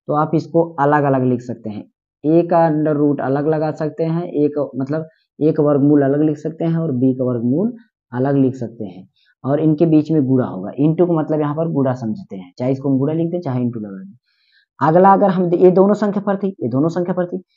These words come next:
अब यही संख्या अगर कभी आपको इस तरीके से लिखी मिले, इस तरीके से, तो same चीज वही है दोनों, यानी कि हम क्या, क्या है, ये एक बटा दो का मतलब वर्गमूल,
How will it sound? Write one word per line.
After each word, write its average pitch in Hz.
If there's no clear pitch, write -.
अब 175
यही 185
संख्या 196
अगर 190
कभी 185
आपको 180
इस 175
तरीके 147
से 127
लिखी 127
मिले, 107
इस 143
तरीके 110
से, -
तो 165
same 202
चीज 185
वही 160
है 123
दोनों, 120
यानी 170
कि 185
हम 170
क्या, 170
क्या 165
है, 175
ये 180
एक 190
बटा 180
दो 175
का 180
मतलब 170
वर्गमूल, 180